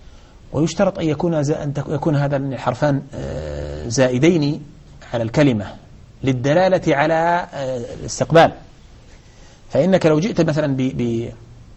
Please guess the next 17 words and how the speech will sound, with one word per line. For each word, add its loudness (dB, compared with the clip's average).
بكلمة 4
في 0
أولها 2
سين 0
لكن 2
من 2
أصل 0
الكلمة 0
فهذا -2
لا 2
يدل 0
على -2
فعليتها. -8
لما 0
تقول 0
مثلا 2
سحر، 0